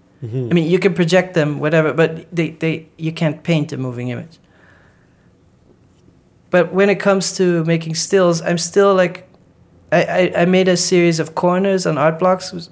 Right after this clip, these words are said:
Speaker 2: one drop, and I put in the description, like, "Oh, you can execute these as a mural." And I still feel like, oh, that the N F T would be an instruction that can be materialized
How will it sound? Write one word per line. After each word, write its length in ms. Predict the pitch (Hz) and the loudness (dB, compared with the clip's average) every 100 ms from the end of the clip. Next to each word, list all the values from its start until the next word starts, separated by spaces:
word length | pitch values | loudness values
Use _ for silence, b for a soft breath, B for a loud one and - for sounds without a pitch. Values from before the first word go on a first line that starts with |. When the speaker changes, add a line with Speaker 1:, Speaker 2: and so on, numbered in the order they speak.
| - | -12
Speaker 2:
one 160 | 151 151 | -6 -2
drop, 300 | 156 160 160 | 2 2 2
and 100 | 156 | 0
I 80 | 156 | 0
put 220 | 160 180 | 2 2
in 100 | 170 | 2
the 100 | 151 | 0
description, 540 | 151 - 170 165 151 | -4 -4 -2 -2 -4
like, 160 | 139 135 | -4 0
"Oh, 240 | 160 151 151 | 2 2 -2
you 140 | 151 | -6
can 140 | 151 160 | -4 -4
execute 480 | 156 - 160 147 | -4 -4 -2 -4
these 200 | 147 135 | -4 -8
as 120 | 135 131 | -6 -4
a 40 | |
mural." 440 | 135 139 120 120 - | -2 -2 -4 -6 -8
And 160 | 147 | -4
I 40 | 147 | -2
still 420 | - - 190 180 | -2 2 4 4
feel 240 | 180 175 160 | 2 0 2
like, 280 | 143 - b b b b b _ _ - | 0 -4 b b b b b _ _ 0
oh, 160 | 175 151 | 2 2
that 400 | 147 - - - | 0 -4 -8 -4
the 160 | 156 | -2
N 140 | 156 156 | 0 -2
F 100 | 156 | -2
T 200 | 180 170 | -2 0
would 200 | 156 156 | -2 -2
be 180 | 156 147 | -2 0
an 80 | |
instruction 680 | 135 127 - 165 165 - 143 | -2 -6 -2 -2 -2 -6 -6
that 120 | 135 - | -6 -8
can 160 | 143 | -8
be 140 | 135 131 - | -8 -12 -12
materialized 1040 | 143 170 - 156 139 131 127 120 120 - | -10 -8 -4 -2 -2 0 0 -2 -6 -12